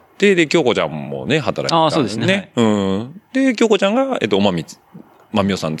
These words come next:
Speaker 1: れてったよね。
Speaker 2: うんうんうんうん。
Speaker 1: うん。なるほど。で、そこで二人は知り合ってるわけだもんね。
Speaker 2: そうです。
Speaker 1: え、もともと自転車屋さん、ま、やる前からずっと乗ってたんだよね。自転車自体。
Speaker 2: 乗ってました。
Speaker 1: いつから乗ってたの？
Speaker 2: 乗っ
Speaker 1: スポーツバイクって。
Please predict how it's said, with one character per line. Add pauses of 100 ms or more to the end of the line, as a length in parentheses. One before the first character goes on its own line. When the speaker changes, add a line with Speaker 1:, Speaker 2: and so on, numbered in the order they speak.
Speaker 1:
れ
て
っ
た
よ
ね。
Speaker 2:
う
ん
う
ん
う
ん
う
ん。
Speaker 1:
う
ん。 (120)
な
る
ほ
ど。
で、
そ
こ
で
二
人
は
知
り
合
っ
て
る
わ
け
だ
も
ん
ね。
Speaker 2:
そ
う
で
す。
Speaker 1:
え、
も
と
も
と
自
転
車
屋
さ
ん、
ま、
や
る
前
か
ら
ず
っ
と (160)
乗
っ
て
た
ん
だ
よ
ね。 (140)
自
転
車
自
体。
Speaker 2:
乗
っ
て
ま
し
た。 (140)
Speaker 1:
い
つ
か
ら
乗
っ
て
た
の？
Speaker 2:
乗
っ
Speaker 1:
ス
ポ
ー
ツ
バ
イ
ク
っ
て。